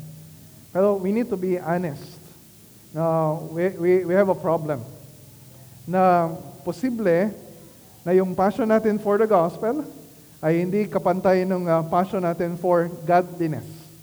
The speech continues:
Katulad na sinasabi ni Kevin DeYoung, "There is a gap between our love for the gospel and our love for godliness.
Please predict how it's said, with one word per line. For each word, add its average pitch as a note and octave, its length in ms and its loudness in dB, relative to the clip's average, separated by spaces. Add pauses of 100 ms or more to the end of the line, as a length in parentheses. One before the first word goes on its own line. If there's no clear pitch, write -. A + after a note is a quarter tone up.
(480)
Katulad F#3 320 2
na F#3 80 -2
sinasabi F#3 400 0
ni F3+ 80 -4
Kevin F3+ 400 -2
DeYoung, D#3+ 560 -2 (560)
"There F3 160 2
is F3+ 80 -2
a F#3 100 2
gap F3 540 0
between F3+ 400 -2
our D#3+ 320 2
love D#3+ 320 0
for F3 80 -6
the E3+ 160 -4
gospel D3 480 -4 (400)
and D#3+ 160 -4
our D3+ 240 2
love D3 400 0
for D3+ 160 -4
godliness. C3+ 720 -8